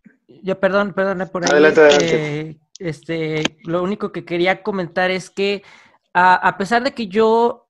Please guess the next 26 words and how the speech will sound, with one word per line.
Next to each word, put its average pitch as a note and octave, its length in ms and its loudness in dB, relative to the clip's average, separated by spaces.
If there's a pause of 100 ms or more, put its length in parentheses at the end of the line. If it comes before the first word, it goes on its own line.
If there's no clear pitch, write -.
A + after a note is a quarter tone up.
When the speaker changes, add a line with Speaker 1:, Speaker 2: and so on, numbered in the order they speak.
(260)
Speaker 1:
le G3 240 0
pediría G3 760 -2
a - 20 4
la B3+ 140 2
defensa A3 540 0
de G#3 120 0
Green G#3 300 -4
Bay G3+ 220 0
a A3+ 60 0
lo F#3 100 -6
mejor F3+ 480 -4 (300)
robar F3 380 2
más A3 200 4
balones, F#3+ 540 4
o E3+ 40 -2
sea, E3+ 180 -2
tener F3 340 -4
como G3 180 -2
Speaker 2:
Ujú. - 80 0
Speaker 1:
más, F3 280 0
este, D#3 960 -4
este, C#3+ 580 -4
pues, D3+ 140 -6
ese E3+ 160 -6
sentido E3+ 480 -2
de, D3+ 240 2